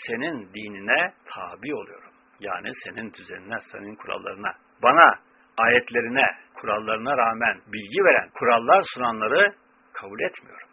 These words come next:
Bir başkası çıkıp da senin ayetlerin varken, senin kuralların varken bana bir başkası bunlara ters bir bilgi veriyorsa, kural sunuyorsa onları kabul etmiyorum. Senden başka emredicileri tanımıyorum.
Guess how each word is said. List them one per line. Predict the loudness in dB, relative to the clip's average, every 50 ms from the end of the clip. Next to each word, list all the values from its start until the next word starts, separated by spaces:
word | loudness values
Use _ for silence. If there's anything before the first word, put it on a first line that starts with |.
| _ _ -12
Bir | -10 -6 -2
başkası | -2 -4 -4 -6 -14 -16 -18 -18 -16
çıkıp | -14 -12 -12 -12 -10 -6
da | -6 -6 -6 -8
senin | -12 -12 -8 -6 -4 -2 0
ayetlerin | 2 2 2 2 0 -2 -6 -8 -8 -6 0
varken, | 4 4 4 4 2 -2 -4 -4 -4 -8 _ _ -18 -12 -6
senin | -6 -4 -4 -6
kuralların | -4 -2 0 0 0 2 0 -2 -2 -2 0
varken | 2 2 2 2 0 -2 -4 -4 -4 -6 _ _ _ _ -4
bana | -4 -2 -2 -4 -6
bir | -6 -2
başkası | -2 -2 -2 -2 -6 -10 -10 -8 -4 -2 -2 -2 -2 -6 _ -14
bunlara | -12 -10 -6 -4 -4 -4
ters | -4 -4 -4 -2 -2 -2 -4 -6 -14 -14
bir | -16 -16 -16
bilgi | -18 -20 -20 -20 -18
veriyorsa, | -16 -16 -16 -16 -20 -16 -10 -6 -6 -6 -6 -6 -8
kural | -4 0 2 2 2
sunuyorsa | 0 -4 -18 -20 -20 -20 -14 -10 -8 -8
onları | -8 -8 -10 -12 -12
kabul | -12 -14 -12 -10 -10
etmiyorum. | -10 -12 _ -20 -20 -20 -20 -20 _ _ _ -20
Senden | -6 2 4 4 6 8 10 8 8 10 8 6
başka | 6 6 4 4 4 4 4
emredicileri | 2 2 2 0 0 0 -2 -6 -4 -2 -2 -4
tanımıyorum. | -4 -4 -4 -2 0 0 0 0 -2 -2 -4 -6 -14